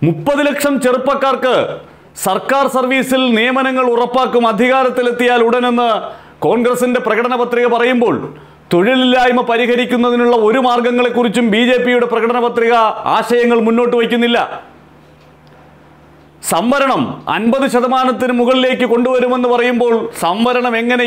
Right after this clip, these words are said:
എടുത്തു കളയാമെന്ന ഗവേഷണത്തിലേക്കാണ് ബി ജെ പി പോകുന്നതെന്ന് അവരുടെ പ്രകടന പത്രിക സൂചന നൽകുന്നു. കേന്ദ്ര സർക്കാരിൻ്റെ ജോലികളിൽ വനിതകൾക്ക് അൻപത് ശതമാനം സംവരണം ഉറപ്പാക്കുമെന്ന് കോൺഗ്രസ് പറയുമ്പോൾ, ബി ജെ പി വനിതകളുടെ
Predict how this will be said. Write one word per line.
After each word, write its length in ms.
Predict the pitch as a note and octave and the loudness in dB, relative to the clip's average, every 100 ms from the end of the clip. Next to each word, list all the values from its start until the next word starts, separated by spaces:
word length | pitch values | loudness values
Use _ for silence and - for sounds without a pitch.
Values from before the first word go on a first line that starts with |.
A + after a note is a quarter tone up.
| A3 | 0
എടുത്തു 240 | A#3+ B3 A#3+ | 0 0 2
കളയാമെന്ന 500 | A#3+ A#3+ A#3+ A#3+ A#3 G#3+ | 2 2 2 0 0 0
ഗവേഷണത്തിലേക്കാണ് 880 | A#3+ B3+ B3 A#3+ A#3 A#3+ A#3+ A#3 A3 | 0 2 0 -2 0 0 0 -2 0
ബി 60 | A#3 B3 | 0 0
ജെ 60 | A#3 | 0
പി 80 | A#3+ | 0
പോകുന്നതെന്ന് 520 | A#3 A#3 A#3+ A#3+ A#3 A3+ | 2 2 2 2 2 2
അവരുടെ 240 | A3+ A3+ - | 0 0 -2
പ്രകടന 260 | A3 A#3 A3+ | -2 0 0
പത്രിക 260 | A3+ A3+ G#3+ | 0 0 2
സൂചന 200 | G#3+ A3+ A3 | 2 2 2
നൽകുന്നു. 280 | G#3 G3+ F#3+ - - - - - - - - - - - - - - - - - - - - - | 2 2 0 -4 -14 -20 -20 -20 -20 -20 -20 -20 -20 -20 -20 -20 -20 -20 -20 -20 -20 -20 -14 -6
കേന്ദ്ര 260 | E3 B3 C#4 B3+ | -2 -2 -2 -2
സർക്കാരിൻ്റെ 440 | C4 C4 C4 B3+ G#3 | -2 0 0 0 2
ജോലികളിൽ 480 | A#3 C4 C4 B3+ C4 G#3+ | 2 2 2 2 2 0
വനിതകൾക്ക് 560 | G#3 C4 C4 C4 A3 G#3+ | 0 2 2 0 0 0
അൻപത് 280 | B3 B3+ B3+ B3 | 0 0 0 0
ശതമാനം 420 | B3 B3 B3 A#3+ - | 2 0 0 -2 -2
സംവരണം 420 | A3+ B3+ C4 B3 | -2 -2 0 0
ഉറപ്പാക്കുമെന്ന് 680 | A#3+ A#3+ B3 A3+ A#3+ A#3+ B3 A3 - - - E3+ | 0 0 -2 0 0 0 0 -2 -4 -14 -8 -2
കോൺഗ്രസ് 440 | G#3+ A#3+ B3 B3 A#3+ | 0 0 0 0 0
പറയുമ്പോൾ, 440 | A#3+ A#3+ A3+ E3+ C3+ - - - - - - - A2 | 0 2 2 0 -4 -12 -20 -20 -20 -20 -20 -8 -4
ബി 100 | E3 A3+ | -2 0
ജെ 80 | B3 B3 | 0 2
പി 120 | B3 A#3 E3+ - - - - B2+ | 0 -2 -6 -14 -20 -20 -8 -4
വനിതകളുടെ 680 | D3+ A#3 B3 B3 B3 B3 | 0 0 2 2 2 2